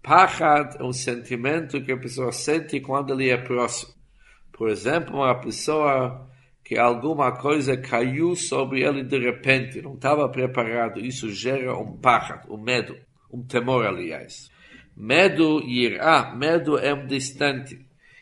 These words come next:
Isso é um derivado, uma consequência do seu seichel,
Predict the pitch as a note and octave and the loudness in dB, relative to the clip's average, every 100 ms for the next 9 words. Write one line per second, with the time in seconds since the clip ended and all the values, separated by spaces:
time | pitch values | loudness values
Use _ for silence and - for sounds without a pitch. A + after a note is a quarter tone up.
0 | _ - C3 C3+ B2+ A2+ A2+ A2+ G#2 C#3+ | _ -8 -6 -4 -2 0 2 2 4 6
1 | D#3+ D3 B2+ A#2+ B2 A#2 A2+ - A#2+ D3+ | 6 2 0 -2 -6 -6 -8 -6 -4 -2
2 | D3+ A#2 A#2 - G#2+ - - D3+ E3 - | -2 -6 -6 -6 -6 -4 -2 0 0 0
3 | B2+ B2 B2+ | 2 0 -2